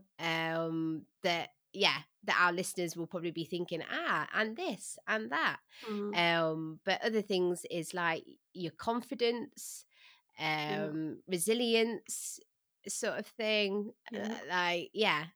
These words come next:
Speaker 1: all of, all of these things matter. And I think they're all underpinned by self-awareness. And I think we talk about
Speaker 2: Yeah.
Speaker 1: self-awareness a lot on this podcast.
Speaker 2: Yeah.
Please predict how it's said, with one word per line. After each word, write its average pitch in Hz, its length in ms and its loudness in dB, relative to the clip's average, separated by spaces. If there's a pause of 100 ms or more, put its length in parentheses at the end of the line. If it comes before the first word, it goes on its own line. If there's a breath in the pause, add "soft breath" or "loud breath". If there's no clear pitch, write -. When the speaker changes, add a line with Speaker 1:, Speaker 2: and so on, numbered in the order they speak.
(100)
Speaker 1:
all 254 200 6
of, 240 180 4
all 262 220 6
of 247 160 2
these 226 500 0 (160)
things 165 480 2
matter. 175 720 -2 (420 loud breath)
And 170 120 4
I 175 60 2
think 180 480 2
they're 170 160 0
all 196 420 0
underpinned 180 720 -4
by 160 460 0
self-awareness. 175 840 0
And 175 100 -2
I - 40 -2
think 180 200 -4
we 175 80 -4
talk 190 260 -2
about 214 200 0
Speaker 2:
Yeah. 208 80 -6
Speaker 1:
self-awareness 165 640 -6
a 151 60 -6
lot 175 360 -2
on 143 120 -4
this 143 160 -10
podcast. - 680 -16 (160)
Speaker 2:
Yeah. 185 220 2